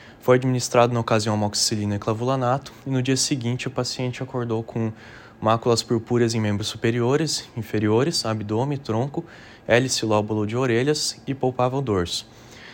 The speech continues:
Na ocasião, ele negou dor ou outros sintomas e se encontrava febril, e ele negou episódios prévios. Ele passou por debridamento, então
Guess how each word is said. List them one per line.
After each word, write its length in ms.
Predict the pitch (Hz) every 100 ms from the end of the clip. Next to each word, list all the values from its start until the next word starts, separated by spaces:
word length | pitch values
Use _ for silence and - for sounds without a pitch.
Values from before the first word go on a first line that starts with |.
| -
Na 80 | -
ocasião, 480 | 127 156 147 151 147
ele 140 | 143
negou 360 | 135 127 110 120
dor 220 | 110 104
ou 60 | 98
outros 180 | 104 -
sintomas 540 | 131 123 127 156 147
e 20 |
se 160 | 143 156
encontrava 460 | - 139 131 123
febril, 500 | 123 143 139 127 92 - - - -
e 60 | 110
ele 120 | 110
negou 240 | 123 113 123
episódios 440 | 120 123 120 120
prévios. 580 | - 104 90 95 - - - - - - - - - - - - - - - - - -
Ele 140 | 120
passou 300 | 135 127 135
por 140 | 135
debridamento, 720 | 131 127 120 123 120 113 131 123
então 460 | 107 110 139 139